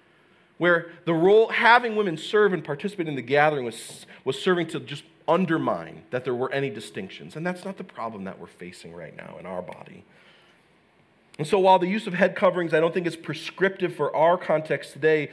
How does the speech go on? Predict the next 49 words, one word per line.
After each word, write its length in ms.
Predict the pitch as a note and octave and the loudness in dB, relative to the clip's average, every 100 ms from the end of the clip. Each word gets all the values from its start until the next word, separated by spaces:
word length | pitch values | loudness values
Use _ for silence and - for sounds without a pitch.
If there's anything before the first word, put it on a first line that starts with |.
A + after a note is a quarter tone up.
| - - | -12 -6
the 80 | D3+ | -6
timeless 880 | D#3 - G3+ A3 A#3 A#3 A3 A3 - | -4 0 4 4 4 4 2 0 -14
truths 580 | - - G3+ G3+ F#3 D3+ | -14 -2 0 2 2 0
that 120 | B2+ | -2
this 140 | F3 F3 | -2 -2
picture 320 | G#3 G3 E3 | -4 -4 -6
was 160 | C#3+ | -6
meant 280 | C#3 E3+ F3 | 0 0 0
to 80 | D#3 | -6
point 380 | - F#3 G3+ G3+ | -6 -2 -2 -4
to 320 | - F2+ G#2 - - _ | -14 -14 -14 -18 -20 _
are. 360 | - E3 F#3+ - - _ _ _ _ _ _ _ - | -12 -10 -10 -14 -20 _ _ _ _ _ _ _ 0
Like 160 | F3 | 2
I 60 | F#3+ | 2
said 200 | F#3+ A#3 | 4 4
at 60 | G3+ | 4
the 80 | |
very 240 | E3+ G3 A#3 | 4 4 4
beginning, 480 | G#3+ F3 A3 G#3 E3+ | 2 4 6 6 4
the, 140 | F3 | 2
uh, 80 | E3 - - | 2 -2 -4
the 80 | |
big 240 | D#3 G#3+ A#3+ | 2 4 6
idea, 380 | A#3 A3+ A3+ G#3 | 6 6 4 0
the 100 | F#3 | 2
foundational 600 | F#3 F3 F#3+ A3+ A#3 G#3+ | 2 4 2 0 -4 -4
principle 400 | - A3 F#3+ E3+ | 0 -2 -2 4
that 220 | F3 F#3+ | 4 4
we 140 | G3 | -4
see 220 | G3+ A#3 | -4 -6
throughout 280 | A3+ G#3+ G#3 | -2 2 2
the 60 | G3 | 0
passage, 540 | - G3+ G#3+ G#3 D#3+ | 2 4 4 0 -6
it's, 160 | F3+ - - - | -6 -6 -14 -2
it's 120 | F#3+ | -2
the 140 | G#3 A3+ | 4 2
importance 480 | G3 - A#3+ A#3+ A3 | 2 2 2 2 -2
of 80 | |
both 240 | F3 G#3 E3+ | 2 2 2
men 380 | F#3+ A3 B3 B3 | 2 6 8 6
and 160 | G#3+ | 4
women 220 | A3+ B3 | 4 4
in 100 | A3 | 2
the 80 | G3+ | -2
church 300 | F#3+ G3+ - | -4 -6 -6
choosing 520 | - - B3 B3+ B3 A3+ | -10 -4 -2 -2 -2 -4
to 120 | A3 | -2
embrace 680 | F#3+ F#3+ E3+ G3 A#3+ A#3 - | 0 0 2 4 4 0 -6
the 220 | F#3+ | -6